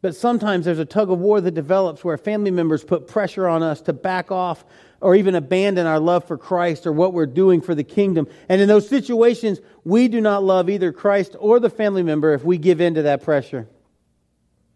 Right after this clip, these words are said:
We don't love the family member because if we bow to that pressure, we're saying that Christ is not worthy of being followed above all others, and we keep the family member from seriously considering the claims of Christ.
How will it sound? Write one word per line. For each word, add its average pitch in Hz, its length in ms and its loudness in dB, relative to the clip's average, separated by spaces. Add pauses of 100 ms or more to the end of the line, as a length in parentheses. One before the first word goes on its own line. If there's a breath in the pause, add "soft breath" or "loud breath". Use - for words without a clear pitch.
(640)
We 220 140 4
don't 220 180 4
love 233 240 2
the 233 60 -4
family 240 300 0
member 196 260 0 (200 loud breath)
because 214 280 4
if 196 80 0
we 220 100 0
bow 208 280 2
to 254 100 -4
that 247 180 0
pressure, 247 320 0
we're 226 140 4
saying 240 340 2
that 214 160 -4
Christ 247 460 0
is 226 100 0
not 233 240 0
worthy 233 380 4
of 196 80 -2
being 214 220 -2
followed 220 420 0
above 190 260 2
all 190 220 4
others, 180 380 0 (280 soft breath)
and 190 160 2
we 190 160 0
keep 262 300 0
the 202 80 -2
family 226 340 0
member 180 260 0
from 156 200 -4
seriously 220 480 -2
considering 180 680 -2 (260 loud breath)
the 170 120 0
claims 180 320 0
of 139 100 -8
Christ. 175 460 -4